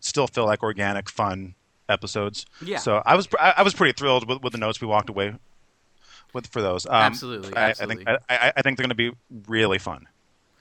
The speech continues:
Speaker 2: Uh, Tiffany
Speaker 1: But my,
Speaker 2: says,
Speaker 1: my
Speaker 2: Ti-, I'm sorry, Tiffany says,
Speaker 1: I'm sorry.
Speaker 2: "Revelations is cool. My episode is the best. Dave, pay attention to me." Okay, that's it.
Speaker 1: <laughs> Yeah, I'm, j-, I'm, yeah, I was concerned that, you know, we'd fallen into this pattern of just kind of, we have to hit these,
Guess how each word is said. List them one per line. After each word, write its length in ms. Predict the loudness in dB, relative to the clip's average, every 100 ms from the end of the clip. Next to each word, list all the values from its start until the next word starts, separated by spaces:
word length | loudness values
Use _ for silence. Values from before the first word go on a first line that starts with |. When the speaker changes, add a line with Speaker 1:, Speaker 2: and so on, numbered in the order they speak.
| _ _
Speaker 2:
Uh, 140 | -4
Tiffany 380 | -2 -6 -6 4
Speaker 1:
But 140 | 4 6
my, 120 | 4
Speaker 2:
says, 160 | 4 2
Speaker 1:
my 120 | 2 2
Speaker 2:
Ti-, 80 | -2 _
I'm 80 | -8
sorry, 220 | -4 -4
Tiffany 320 | -4 -6 -6
says, 240 | -6 -4 -4
Speaker 1:
I'm 60 | -4
sorry. 100 | -4
Speaker 2:
"Revelations 460 | -4 -4 -6 -6 -10
is 140 | -10
cool. 640 | -6 -4 -2 -2 -4 -8 -16 -10
My 200 | -2 0
episode 380 | 0 -4 -6 -6
is 100 | -8
the 80 | -12
best. 540 | -10 -8 -8 -10 -14 -14 -4
Dave, 340 | -2 -2 -2
pay 120 | -4
attention 400 | -2 -2 -2 -4
to 120 | -2
me." 280 | -2 -2 -6 -14 -18 -12 -12 -14 -18
Okay, 280 | -14 -14 -18 _ -20
that's 220 | -18 -18
it. 120 | -20 _ -20 -20 -20 -10 -2
Speaker 1:
<laughs> 480 | 0 2 2 0 -4 -16 _ _ _ -20 -16 -12 4
Yeah, 160 | 6 6
I'm, 120 | 4 0 -14
j-, 140 | -10 -2
I'm, 380 | 0 0 -2 -18 _ _ _ -2
yeah, 120 | 4
I 140 | 4 4 -2
was 280 | 2 4 4
concerned 640 | -2 -8 -4 -2 -4 -4 0
that, 200 | 0 0
you 80 |
know, 140 | -6 -6
we'd 220 | -6 -4
fallen 320 | -2 -2 -2
into 120 | -10
this 120 | -12 -2
pattern 320 | 0 0 -4
of 100 | -8
just 220 | -10 -6
kind 180 | -4 -4
of, 160 | -4
we 80 | 0
have 220 | 0 0
to 80 | -2
hit 160 | -8 -6
these, 200 | -6